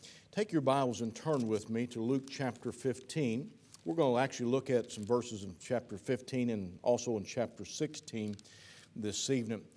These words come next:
Be much in prayer for Brother Jim. I know he'd like to be here. He's in the hospital. And of course, most of you know that he, they decided they had a couple little strokes and stuff, and so be much in prayer for his recovery and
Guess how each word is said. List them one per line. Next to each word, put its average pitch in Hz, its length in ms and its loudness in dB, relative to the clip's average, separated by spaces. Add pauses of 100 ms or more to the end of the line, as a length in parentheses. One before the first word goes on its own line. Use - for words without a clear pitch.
(300)
Be 311 80 -8
much 220 220 0
in 123 80 -4
prayer 127 240 2
for 123 100 -14
Brother 113 160 -2
Jim. 110 320 -4
I 113 40 -6
know 107 140 -4
he'd 113 160 -6
like 107 200 -4
to 110 60 -16
be 110 140 -2
here. 113 240 -6
He's 101 220 -10
in 98 100 -8
the 90 60 -12
hospital. 110 500 -8
And 101 340 -14
of 104 120 -18
course, 107 260 -8
most 110 240 -8
of 104 140 -4
you 104 60 -6
know 107 180 -4
that 95 120 -6
he, 110 200 -8 (600)
they 107 180 -2
decided 104 500 -2
they 101 260 -4
had 110 120 -4
a - 40 -10
couple - 320 -12 (160)
little 110 180 -8
strokes - 580 -2
and 98 160 -12
stuff, 117 380 -6
and 95 100 -14
so 104 240 -6 (460)
be 113 120 -4
much 110 280 -4
in 101 80 -8
prayer 113 260 0
for 104 140 -10
his 110 320 -4
recovery 98 640 -4
and 87 140 -10